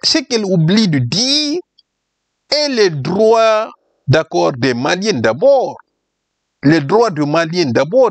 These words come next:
c'est ça qu'il faut préserver. Le droit international humanitaire, sincèrement. Au lieu de parler de tout ceci,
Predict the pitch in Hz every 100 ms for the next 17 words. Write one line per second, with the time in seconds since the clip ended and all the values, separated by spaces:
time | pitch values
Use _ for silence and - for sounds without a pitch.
0 | - - - 311 _ 202 175 - 180 160
1 | 151 135 131 143 220 240 - _ _ -
2 | - _ - - 196 170 196 240 240 233
3 | - - 185 175 175 170 - 170 151 139
4 | 127 127 120 143 131 107 - _ _ _
5 | _ _ _ _ _ _ - - 143 131
6 | 127 127 127 104 98 _ _ _ _ _
7 | _ _ _ _ _ _ _ _ - 269
8 | 277 202 - 175 170 139 123 160 - 117
9 | - 110